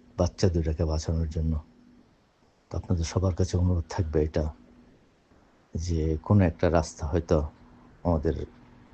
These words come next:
জীবনটা বাঁচানোর জন্য কোনো একটা রাস্তা ব্যব-, ব্যবস্থা করতে পারবেন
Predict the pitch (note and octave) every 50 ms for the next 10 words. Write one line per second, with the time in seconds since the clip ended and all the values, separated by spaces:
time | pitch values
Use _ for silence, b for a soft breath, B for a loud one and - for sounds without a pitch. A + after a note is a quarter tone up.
0 | - - - - - - - - - - - - - - - - - F#2 G2 F#2+
1 | F2 F#2 D#2+ E2+ E2+ D2+ D#2+ E2 - F2+ E2+ D#2+ D2+ D2+ D#2+ D#2+ D#2 D#2 D#2 D#2
2 | - - - E2+ D#2+ D2+ - - D#2 C#2+ D#2 - - - E2+ D2 D2 D2 D2 -
3 | - - - E2 E2 D2+ D2 - - - D#2+ D2 - - - D2 - C2 C2 B1+
4 | C#2+ C#2